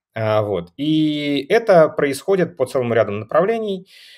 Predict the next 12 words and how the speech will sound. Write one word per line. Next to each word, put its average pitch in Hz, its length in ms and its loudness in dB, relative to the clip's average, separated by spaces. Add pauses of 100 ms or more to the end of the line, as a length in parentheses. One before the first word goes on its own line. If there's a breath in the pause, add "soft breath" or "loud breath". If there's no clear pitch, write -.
(240 loud breath)
А, 117 200 2
одно 139 260 0
из 160 100 0
этих - 180 -14
направлений, 175 840 -2
э, 117 140 -4
которое 117 640 0
мы 120 160 -2
сегодня, 104 260 -4
собственно, 107 320 -8
будем 110 180 -4
разбирать, 123 380 0